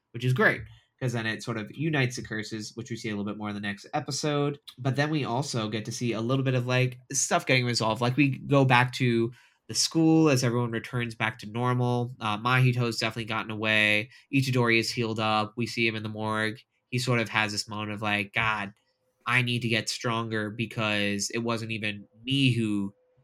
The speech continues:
ended the fight. It was Sukuna inside of me. And Sukuna didn't even wanna help. He was just there. So I need to be better so that way I don't lose."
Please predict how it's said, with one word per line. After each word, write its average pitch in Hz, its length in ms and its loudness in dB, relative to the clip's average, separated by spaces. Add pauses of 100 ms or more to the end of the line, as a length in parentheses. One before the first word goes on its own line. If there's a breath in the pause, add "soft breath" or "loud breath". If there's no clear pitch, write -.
ended 113 240 -4
the 104 60 -6
fight. 98 340 -2
It 110 60 -6
was 104 280 -4
Sukuna 127 420 0
inside 104 420 -2
of 90 100 -12
me. - 240 -16
And 107 100 -10
Sukuna 131 280 0
didn't 110 140 -2
even 110 340 -2
wanna 104 260 -6
help. 101 260 -12
He 117 80 -6
was 110 140 -6
just 107 300 -4 (240)
there. 95 400 -8 (180 soft breath)
So - 180 -8
I 123 200 2
need 120 160 0
to - 60 -16
be 113 100 -2
better 101 340 -6
so 104 160 -12
that 101 100 -4
way 101 280 -6 (200)
I 110 180 0
don't 101 320 -6 (280)
lose." 107 840 -6